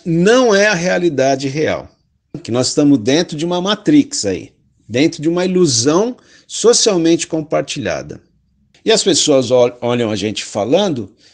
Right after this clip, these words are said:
as que estão identificadas com essa ilusão compartilhada, e elas acham que a gente tá vivendo uma ilusão. Mas veja só o que o Osho fala do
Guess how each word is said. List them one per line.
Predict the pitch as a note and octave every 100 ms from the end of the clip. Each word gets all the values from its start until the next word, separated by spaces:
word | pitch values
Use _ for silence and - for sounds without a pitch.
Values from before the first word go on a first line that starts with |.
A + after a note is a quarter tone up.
| _ -
as | - -
que | -
estão | G#2+ B2+
identificadas | A#2+ A#2 - - A#2 A2+
com | C#3+
essa | D#3 D#3
ilusão | C3 A#2+ A2+
compartilhada, | G#2+ A2 G2+ G#2 - G#2+ C#3 G3+ G3+ -
e | D3+
elas | F#3 F#3+ E3+
acham | F#3+ F#3+
que | F#3+
a | F#3+
gente | D3 D#3+ A#3+ -
tá | -
vivendo | A3+ A3+ G3+ G3+
uma | G#3
ilusão. | A3+ F#3+ D#3 C3+ - _ - - _ _
Mas | C3+ C#3+
veja | E3 A#3+ G#3+
só | - G3+
o |
que | G3
o | E3+
Osho | E3+ -
fala | - D3+ F3 F3
do | C#3 D3